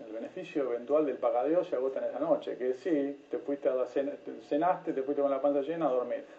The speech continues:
A la mañana siguiente no puedes entrar al barrio y por varios años no puedes ir a comer a ese barrio. Con lo cual, eh, me parece que,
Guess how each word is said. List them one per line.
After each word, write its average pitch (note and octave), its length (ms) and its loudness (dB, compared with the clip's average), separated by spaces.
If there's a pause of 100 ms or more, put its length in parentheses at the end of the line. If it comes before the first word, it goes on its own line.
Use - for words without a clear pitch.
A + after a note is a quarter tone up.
(140)
A D3 80 6
la D#3 100 4
mañana F3 240 6
siguiente E3+ 300 -2
no C#3 160 4
puedes C3 240 2
entrar A#2+ 240 2
al A#2+ 80 2
barrio C#3+ 500 8 (220)
y - 80 -8
por A#2+ 220 0
varios C#3+ 360 8
años D3 200 4
no A#2 80 0
puedes A#2+ 280 0
ir C3 60 0
a A#2 60 4
comer A2+ 340 2
a G#2+ 80 -2
ese G#2 180 -10
barrio. - 340 -4 (120)
Con C3+ 160 -6
lo C#3 160 4
cual, E3+ 340 4 (500)
eh, B2+ 920 0 (120)
me C3+ 220 -6
parece D3 600 2
que, D3 420 2